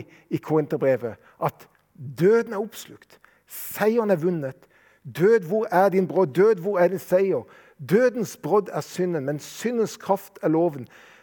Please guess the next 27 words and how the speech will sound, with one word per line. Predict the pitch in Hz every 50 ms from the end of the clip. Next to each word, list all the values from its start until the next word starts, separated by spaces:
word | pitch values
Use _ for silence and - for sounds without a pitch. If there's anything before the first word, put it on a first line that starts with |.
| _ _
Men | 131 147 135 110
Gud | 139 160 170 151
være | 147 151 151 135 -
takk, | - 135 - - _ - - _ _ _ _ _ _
som | _ - - 135 135
gir | 131 135 143 147 131
oss | 143 139 - - - _ _ _ _ _
seier | - - - - - - - 208 214 208 170 117 95 - - - _ _ _ _ _ _ _ _ _ _ _ _ _
ved | _ 117 123
Jesus | 123 107 120 120 120 - - - 123 - - -
Kristus. | - - - - - - - - - - _ _ _ _ _ _ _ _ _ _ _ _ _ _ _ _ _ _ _ _ _ _ _
Selv | - - - - - 220 226 220
ikke | 214 202 - - 220 214 208 - _ _ _ _ _ _ _ _ _ _ _ _ -
døden | 175 214 226 233 226 - 151 117 101 90 - _ _ _ _ _ _ _ _ _ _
hadde | - 147 139 143
makt | 135 147 143 - - - _ _ _ _ _ _ _ _ -
over | 135 123 131
Jesus. | 127 117 127 127 - - - - - - - _ _ _ _ _ _
Og | - 147
når | 180 185
vi | 214 214
har | 208 -
fått | 202 208 - - - - - _ _
del | - 135 123 117 - 190 214 233 247 247 233
i | 214 165
hans | 190 208 - - -
liv, | 202 254 240 170 120